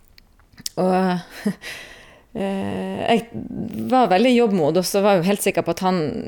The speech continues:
ringte fordi han ønsket en statusoppdatering. Hva,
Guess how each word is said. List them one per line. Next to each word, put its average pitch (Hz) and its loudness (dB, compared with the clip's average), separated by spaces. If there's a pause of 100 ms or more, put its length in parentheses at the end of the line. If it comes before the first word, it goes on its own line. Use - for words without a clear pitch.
ringte 170 0
fordi 180 2
han 147 0
ønsket 165 -2
en 170 0
statusoppdatering. 170 -2
Hva, 175 0